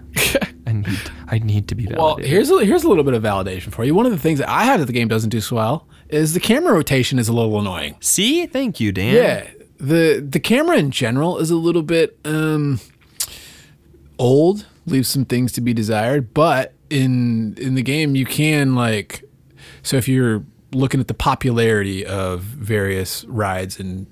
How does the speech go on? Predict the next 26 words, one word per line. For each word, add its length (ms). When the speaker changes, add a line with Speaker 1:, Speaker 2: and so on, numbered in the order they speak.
Speaker 1:
facilities, 720
you 120
can 320
click 200
it 240
and 120
it'll 280
pop 240
up 100
a 40
dialogue 480
box 340
where 80
you 60
see 220
a 40
picture 680
of 120
it 240
and, 140
like, 160
kinda 220
manage 380
it 180
and 100
stuff. 240